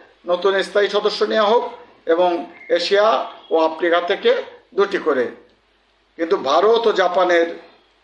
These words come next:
স্থায়ী সদস্য পদের বিরোধিতা করে চীন। যুক্তরাষ্ট্র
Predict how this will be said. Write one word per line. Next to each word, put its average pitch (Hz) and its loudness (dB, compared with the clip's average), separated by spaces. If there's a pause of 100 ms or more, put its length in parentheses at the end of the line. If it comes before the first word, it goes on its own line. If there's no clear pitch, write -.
(160)
স্থায়ী 190 -2
সদস্য 180 -2
পদের 175 2
বিরোধিতা 151 -4
করে 139 0
চীন। 123 -4 (1040)
যুক্তরাষ্ট্র 196 0